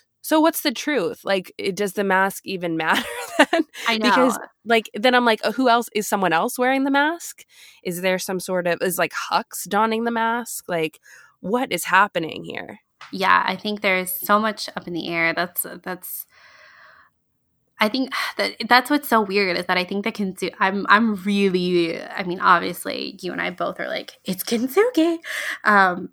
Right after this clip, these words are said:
Speaker 2: but if it's someone just pretending to be Kylo, I think that kind of changes the whole meaning, which I think it's, it's a, like, a really interesting and good theory to kind of spin out and speculate on. Um, but I'm like, what is, if it isn't Kylo wearing it,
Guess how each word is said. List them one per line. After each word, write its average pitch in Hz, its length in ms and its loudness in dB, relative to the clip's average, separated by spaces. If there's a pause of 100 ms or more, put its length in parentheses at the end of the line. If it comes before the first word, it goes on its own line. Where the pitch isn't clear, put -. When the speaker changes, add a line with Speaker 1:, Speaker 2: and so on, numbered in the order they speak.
(140)
Speaker 2:
but 220 160 2
if 220 120 0
it's 220 140 -4
someone 254 240 2
just 233 160 -6
pretending 196 480 0
to - 80 -16
be 180 100 -8
Kylo, 175 360 0
I 185 100 -2
think 185 160 -6
that 185 140 -10
kind 190 160 -4
of 175 40 -8
changes 185 300 -6
the - 80 -10
whole 170 180 -4
meaning, 180 300 -4
which 190 140 -6
I 214 80 -2
think 285 160 2
it's, 294 160 -4 (180)
it's - 300 -12 (420)
a, 190 160 -4 (220)
like, 180 160 -4
a 175 80 -10 (120)
really 214 480 6
interesting 208 480 0
and 170 160 -2
good 202 220 -2
theory 190 540 -4
to - 100 -10
kind 170 180 -4
of 175 60 -8
spin 185 300 -4
out 175 220 4
and 180 120 -8
speculate 175 440 -2
on. 190 320 0 (720)
Um, 170 360 0
but - 100 -8
I'm 175 80 -4
like, 170 220 -4
what 180 120 0
is, 170 240 -4 (440)
if 208 140 -4
it 190 140 -6
isn't 208 280 -2
Kylo 180 360 0
wearing 185 420 -2
it, 190 240 -6